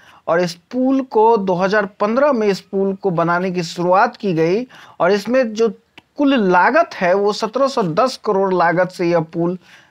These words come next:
बनना है। यह पुल बनाने का काम एसपी सिंगला कंस्ट्रक्शन लिमिटेड कंपनी द्वारा किया जा रहा है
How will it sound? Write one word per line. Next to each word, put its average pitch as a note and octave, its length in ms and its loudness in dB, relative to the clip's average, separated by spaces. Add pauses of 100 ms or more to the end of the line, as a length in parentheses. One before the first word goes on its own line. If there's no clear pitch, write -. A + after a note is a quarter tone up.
(160)
बनना E3 460 0
है। C3 200 -8 (680)
यह F#3 140 2
पुल A#3 340 0
बनाने G#3 420 0
का G#3 160 -2
काम G#3+ 420 0
एसपी F#3 520 -4
सिंगला G3 500 0
कंस्ट्रक्शन F#3+ 720 -4
लिमिटेड F3+ 580 0 (100)
कंपनी F#3+ 360 0
द्वारा F3+ 280 2
किया E3+ 260 -2
जा E3+ 180 2
रहा G3+ 280 2
है E3 260 0